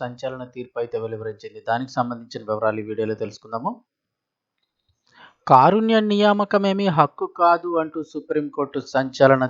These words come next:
తీర్పు అయితే ఇచ్చింది. వివరాలు చూస్తే, కారు-, కారుణ్య నియామకం ద్వారా ప్రభుత్వ ఉద్యోగం పొందడం హక్కు కాదని సుప్రీంకోర్టు స్పష్టం చేసింది. విధులు నిర్వహిస్తూ ప్రభుత్వ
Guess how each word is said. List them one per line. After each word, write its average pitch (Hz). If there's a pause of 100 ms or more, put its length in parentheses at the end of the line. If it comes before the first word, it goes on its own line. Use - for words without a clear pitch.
తీర్పు 135
అయితే 127
ఇచ్చింది. 123 (520)
వివరాలు 117
చూస్తే, 143 (840)
కారు-, 139 (220)
కారుణ్య 156
నియామకం 147
ద్వారా 147 (120)
ప్రభుత్వ 151 (120)
ఉద్యోగం 151
పొందడం 143
హక్కు 123
కాదని 147
సుప్రీంకోర్టు 139
స్పష్టం 131
చేసింది. 139 (100)
విధులు 180
నిర్వహిస్తూ 170 (120)
ప్రభుత్వ 156